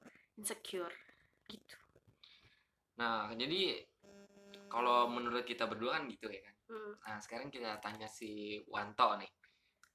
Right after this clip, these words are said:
Speaker 2: Nah,
Speaker 1: The
Speaker 2: kebetulan
Speaker 1: king of <coughs> insecure.
Speaker 2: Iya. Sebenarnya dia sangat insecure, cuman, eh, dia tuh selalu pengen kelihatan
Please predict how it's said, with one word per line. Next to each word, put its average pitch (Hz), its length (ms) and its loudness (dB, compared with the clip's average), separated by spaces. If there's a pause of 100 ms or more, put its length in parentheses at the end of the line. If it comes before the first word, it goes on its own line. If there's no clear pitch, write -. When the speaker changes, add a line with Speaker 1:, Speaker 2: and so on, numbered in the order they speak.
(140)
Speaker 2:
Nah, - 100 -10
Speaker 1:
The - 40 -6
Speaker 2:
kebetulan 233 380 8
Speaker 1:
king 320 180 12
of 294 220 12
<coughs> 294 480 12
insecure. 269 800 12
Speaker 2:
Iya. 240 240 8 (920)
Sebenarnya 151 440 6
dia 208 140 10
sangat 165 260 12
insecure, 131 420 0
cuman, 147 380 6 (400)
eh, 120 240 4
dia 127 160 4
tuh 160 140 2
selalu 117 460 6
pengen 113 200 0
kelihatan 113 720 -2